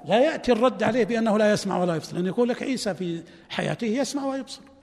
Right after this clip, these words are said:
فلا يقاس بالأصنام. ماشي هذا؟ فيأتي البيان من الله عز وجل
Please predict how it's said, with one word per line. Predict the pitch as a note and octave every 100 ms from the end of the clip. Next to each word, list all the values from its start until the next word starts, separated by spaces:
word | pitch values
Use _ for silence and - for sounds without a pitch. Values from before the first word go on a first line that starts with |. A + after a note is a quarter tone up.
| -
فلا | G3+
يقاس | B3 B3+ A#3+ G3+
بالأصنام. | A3 F#3+ G3+ E3+ - - - - - - _
ماشي | D3 C#3 D#3
هذا؟ | C#3 D#3+ G3 - - - - - - - - _ _
فيأتي | - D#3+ G3 D#4+ - C#4
البيان | A3+ A3+ B3+ C4+ A3
من | G#3 G#3
الله | G#3+ B3 G#3
عز | A3 A3+ F#3
وجل | G#3 F#3+ A#3 C4+